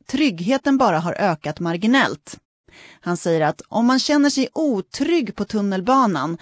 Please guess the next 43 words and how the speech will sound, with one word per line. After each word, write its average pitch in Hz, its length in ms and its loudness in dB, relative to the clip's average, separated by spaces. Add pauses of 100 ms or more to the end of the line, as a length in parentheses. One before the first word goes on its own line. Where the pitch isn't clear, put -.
(160)
så - 160 -12
kan 196 160 -4
man 208 140 2
ringa 190 480 0
S - 260 -4
L:s 156 220 -6
trygghetsnummer. 196 960 0 (360)
Men 180 400 0
känner 196 300 -4
man 185 160 -2
sig - 120 -8
otrygg 226 580 -4
på 196 80 -6
torget 247 460 0
här 226 160 -4
i 254 60 -2
Skärholmen, 196 800 0 (340)
då 170 120 -8
ska - 160 -6
man 233 160 2
också - 300 -6
kunna 320 220 2
ringa 262 280 2
ett 165 80 -4
trygghetsnummer 165 840 -4
och 156 120 -14
få 160 120 -10
samma 214 480 -2
stöd 139 560 -6
och - 280 -14
hjälp. 240 520 -8 (960)
D 190 240 0
N 233 160 2
har 240 80 4
också 214 220 -2
pratat 185 460 -4
med 165 300 -2
Martin 233 420 0
Johansson 226 640 -2
som 185 220 -6
jobbar 170 260 -2
på - 260 -4
Avarn, 180 600 0